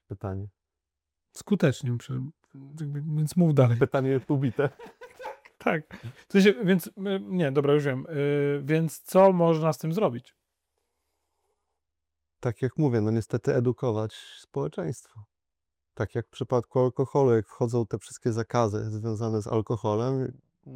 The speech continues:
Speaker 1: moim zdaniem nie tędy droga, trzeba postawić mocno na niekiedy dość drastyczną edukację. Pokazać, co alkohol robi z człowieka. Jakby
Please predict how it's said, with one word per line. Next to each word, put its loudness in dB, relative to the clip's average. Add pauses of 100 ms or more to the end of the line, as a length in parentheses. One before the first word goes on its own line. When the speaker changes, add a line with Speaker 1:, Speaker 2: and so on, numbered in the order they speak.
(560)
Speaker 1:
moim 2
zdaniem 2
nie 0
tędy -2
droga, -2
trzeba -4
postawić -6
mocno -2 (540)
na 0 (340)
niekiedy 2
dość -2
drastyczną -4
edukację. -6 (760)
Pokazać, 2
co -4
alkohol -2
robi 0
z -16
człowieka. 0 (1200)
Jakby 2